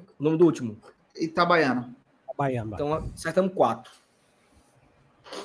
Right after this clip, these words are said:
Speaker 2: Metade, né? Mas eu gostei, ó. Eu gostei, eu gostei. Eu
Speaker 3: E
Speaker 2: acho que
Speaker 3: lembrar
Speaker 2: são, são grupos equilibrados aí, né? É, o grupo B, ele é um pouco mais forte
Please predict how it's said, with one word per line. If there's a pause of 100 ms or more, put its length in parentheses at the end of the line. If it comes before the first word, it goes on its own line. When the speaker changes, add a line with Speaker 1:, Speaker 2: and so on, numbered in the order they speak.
(160)
Speaker 2:
Metade,
né? (1000)
Mas
eu
gostei,
ó. (440)
Eu
gostei, (100)
eu
gostei.
Eu
Speaker 3:
E
Speaker 2:
acho
que
Speaker 3:
lembrar
Speaker 2:
são,
são
grupos
equilibrados
aí,
né? (560)
É,
o
grupo
B,
ele
é
um
pouco
mais
forte